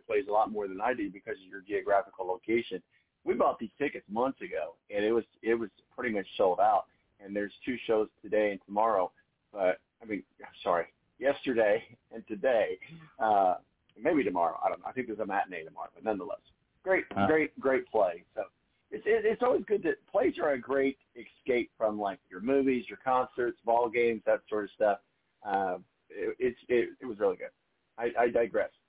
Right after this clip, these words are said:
Speaker 1: Ed
Speaker 2: Yeah,
Speaker 1: Kratz, beat
Speaker 2: I,
Speaker 1: writer for
Speaker 2: I
Speaker 1: the
Speaker 2: love 'em.
Speaker 1: Philadelphia
Speaker 2: I, I
Speaker 1: Eagles.
Speaker 2: love 'em. Yeah, I'm glad
Speaker 1: I
Speaker 2: you
Speaker 1: know
Speaker 2: got
Speaker 1: you
Speaker 2: to
Speaker 1: do, yeah.
Speaker 2: see it. I, yeah, I do. I do. I,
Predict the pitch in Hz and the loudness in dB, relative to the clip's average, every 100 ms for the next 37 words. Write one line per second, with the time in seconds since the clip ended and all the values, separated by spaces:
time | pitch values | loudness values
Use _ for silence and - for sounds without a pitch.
0 | _ _ _ _ 208 233 - 233 214 - | _ _ _ _ -2 0 8 8 8 2
1 | 135 147 202 202 - 170 175 175 - 180 | 2 2 4 0 2 2 4 4 2 2
2 | 170 123 - 151 165 147 139 110 92 _ | 0 2 0 2 2 2 0 -4 -12 _
3 | _ _ _ _ 117 113 123 131 151 135 | _ _ _ _ -6 -4 -4 0 2 2
4 | 143 127 127 107 123 107 90 92 110 - | 4 4 2 2 0 0 -6 -12 -12 -12
5 | - 120 113 104 107 113 104 98 101 104 | -6 -2 0 -2 -4 -2 -2 -4 -6 -6
6 | 98 | -6